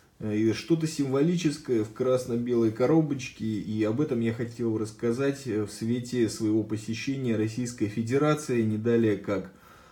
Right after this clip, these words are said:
м, полторы недели назад. Мне кажется, с-, то, что вы сейчас увидите, и будет служить тем самым символом и моего путешествия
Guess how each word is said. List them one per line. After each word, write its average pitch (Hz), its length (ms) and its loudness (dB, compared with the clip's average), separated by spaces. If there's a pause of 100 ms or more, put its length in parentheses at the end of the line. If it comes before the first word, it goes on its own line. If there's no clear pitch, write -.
(240)
м, 107 220 -2
полторы 135 480 4
недели 127 340 2
назад. 143 540 2 (560)
Мне 160 160 4
кажется, 147 800 4
с-, 117 320 -4 (100)
то, 160 80 4
что 147 200 0
вы 139 200 0
сейчас 131 540 -2
увидите, 156 680 0
и 113 460 0
будет 131 440 2
служить 117 720 -4
тем 117 220 -2
самым 127 340 0
символом 131 640 4
и 117 220 4
моего 120 360 4
путешествия 110 880 0